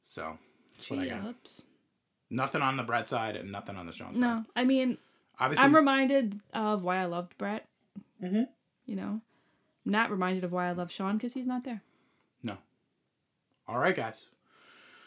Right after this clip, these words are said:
Speaker 1: <sighs> We'll be back next week.
Speaker 2: Yeah.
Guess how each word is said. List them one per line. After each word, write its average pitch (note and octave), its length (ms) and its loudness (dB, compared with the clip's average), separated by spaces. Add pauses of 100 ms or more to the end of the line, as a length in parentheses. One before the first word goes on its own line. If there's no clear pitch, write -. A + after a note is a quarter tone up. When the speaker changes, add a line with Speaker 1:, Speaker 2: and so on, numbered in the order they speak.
(640)
Speaker 1:
<sighs> - 60 -10 (420)
We'll C#3+ 120 8
be D3+ 80 4
back C3+ 240 6
next C#3+ 220 0
week. F3+ 460 0
Speaker 2:
Yeah. A3+ 420 0